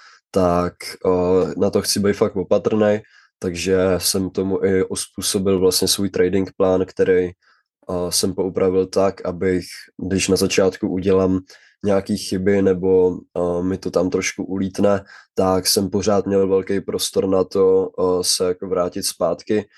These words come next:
abych se spíš učil si nejdřív na ten account zase zvyknout a potom, když se dostanu do nějakého plusu, tak zase se dostat na to normální riziko, který, eh, který vlastně obchoduju, takže ze začátku začnu hezky s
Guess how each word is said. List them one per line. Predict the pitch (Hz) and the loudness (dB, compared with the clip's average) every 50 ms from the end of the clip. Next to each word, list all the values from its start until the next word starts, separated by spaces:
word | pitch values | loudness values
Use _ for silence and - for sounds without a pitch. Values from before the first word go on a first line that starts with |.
| - _ _ _ _ | -20 _ _ _ _
abych | 98 101 101 92 | -2 -2 -2 0
se | - 104 | -2 -4
spíš | - - - 110 - - - | -4 -4 -4 -4 -4 -4 -6
učil | - 104 - - 110 107 101 101 | -8 -8 -2 0 2 2 2 2
si | 87 - - 104 | 2 2 2 2
nejdřív | 101 98 98 101 98 107 104 - - | 2 2 2 2 0 -2 -2 0 0
na | 101 101 | 0 0
ten | - - 104 98 98 - | 2 2 2 2 2 0
account | 98 95 - - 101 101 98 | -2 -2 0 0 0 0 0
zase | 101 104 98 - 107 | 0 0 0 0 0
zvyknout | 98 90 92 90 90 - - 104 104 107 113 120 - - _ _ _ _ _ _ _ _ _ | -2 -2 -4 -4 -4 -2 0 2 2 2 2 0 -2 -16 _ _ _ _ _ _ _ _ _
a | 90 90 90 90 | 0 0 0 0
potom, | - 101 95 - 107 98 98 98 | -2 -6 -2 0 0 0 2 0
když | 92 92 - - | 0 0 0 2
se | - 98 95 | 2 2 2
dostanu | 95 90 - - - 98 95 92 | 0 0 0 0 0 0 0 0
do | 95 95 | 0 0
nějakého | 92 92 92 92 92 - - _ - 98 95 95 95 95 92 82 | 2 2 2 0 -2 -4 -10 _ -6 -4 -2 2 2 2 2 0
plusu, | - _ 98 95 92 - - - 110 101 - _ _ _ _ _ _ | -2 _ -10 -6 -4 -4 -2 -2 -2 -4 -4 _ _ _ _ _ _
tak | - 95 92 92 92 90 | 0 2 4 2 2 0
zase | - 98 92 - - 98 90 | 0 0 0 0 0 0 0
se | - - 95 | 0 0 2
dostat | 95 95 92 - - - 101 - | 2 0 0 0 -2 -4 -2 0
na | 95 90 | -2 -2
to | - - | 0 0
normální | 95 95 90 95 95 92 92 92 98 98 | 0 0 0 0 0 0 0 0 0 -2
riziko, | 98 95 87 - 92 87 - 90 | -2 -4 -4 -4 -6 -6 -6 -10
který, | - - - 95 92 92 90 87 87 | -10 0 0 2 2 2 2 0 0
eh, | 87 - _ _ - - - _ _ _ - - 92 90 90 87 87 | -2 -6 _ _ -20 -20 -20 _ _ _ -6 -2 0 0 0 0 -2
který | - - 95 90 90 90 | 0 0 0 2 2 2
vlastně | 87 90 87 - - - 98 95 | 2 2 2 2 0 2 2 0
obchoduju, | - 87 - - - - 104 98 98 98 92 90 | 0 -2 -8 -8 -4 -2 -2 0 0 -2 -2 0
takže | - 90 87 85 90 92 90 87 87 | -2 -4 -2 0 0 0 0 0 0
ze | 82 92 90 | -2 -4 -2
začátku | 95 92 90 - 92 90 - - 82 | -2 -2 0 0 -2 -2 -2 -6 -2
začnu | 95 92 90 - - 90 | -2 -2 -2 -2 -6 -2
hezky | 92 90 - - - - | -2 0 0 0 -2 -4
s | 90 | -6